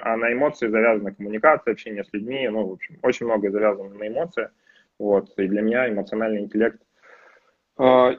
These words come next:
и думай медленно, решай быстро. А, Нобелевский лауреат Канеман, она, опять же, не по бизнесу, не совсем по бизнесу, она про то, как нас наши мозги обманывают,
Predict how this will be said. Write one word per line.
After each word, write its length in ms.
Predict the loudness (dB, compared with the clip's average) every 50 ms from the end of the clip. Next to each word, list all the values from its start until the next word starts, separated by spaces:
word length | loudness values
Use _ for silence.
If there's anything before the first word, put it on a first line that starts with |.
| -4
и 440 | -4 -2 -2 0 0 2 2 2 2 0 -2 -14 -18 -20 -20 -20 -20
думай 440 | -16 -14 -2 2 4 4 6 6 4
медленно, 360 | 6 6 6 6 4 4 4
решай 300 | 2 2 2 2 2 2
быстро. 480 | 4 2 2 0 -2 -6 -8 -8 -8 -12 _ _ _ -16
А, 840 | -10 -8 -6 -4 -2 0 2 2 2 2 2 0 0 0 0 0 -2
Нобелевский 460 | -2 -2 -2 -2 -2 -4 -2 0 2
лауреат 380 | 4 4 6 6 4 4 2 0
Канеман, 520 | 0 2 2 2 0 -2 -2 -4 -4 -8 _ -6
она, 240 | -2 2 4 4
опять 280 | 4 6 6 6 6 6
же, 100 | 4 0
не 240 | -2 -2 -2 -2 -2
по 120 | -2 -2
бизнесу, 540 | -2 0 -2 -2 -2 -4 -6 -6 -6 -6 -6 -8 -8 -10 -10
не 360 | -8 -6 -4 -4 -2 -4 -4
совсем 320 | -2 -4 -4 -2 -2 -2 -2
по 100 | -2 -2
бизнесу, 420 | -2 -2 -4 -4 -8 -10 _ -4
она 280 | -4 -4 -2 0 0 0
про 200 | 0 0 -2 -2 -2 _
то, 320 | 0 2 4 4 4 4 4
как 260 | 4 2 2 2 2
нас 160 | -2 -4 -2 -2
наши 220 | -6 -6 -4 -4
мозги 240 | -6 -6 -2 0 0
обманывают, 520 | 0 2 0 -2 -2 -2 -4 -6 -8 -12